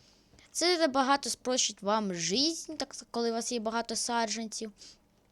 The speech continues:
Ви просто можете стати сюди, прийти, нарубати зразу багато дерева, або зробити навіть в цьому дереві дім.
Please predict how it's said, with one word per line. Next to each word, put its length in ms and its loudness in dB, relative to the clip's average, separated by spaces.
Ви 160 2
просто 340 0
можете 320 -4
стати 400 4
сюди, 240 0
прийти, 400 -2
нарубати 600 -2
зразу 540 2
багато 380 -4
дерева, 440 -4
або 240 -2
зробити 420 -2
навіть 300 -2
в 120 -20
цьому 280 -4
дереві 440 0
дім. 500 0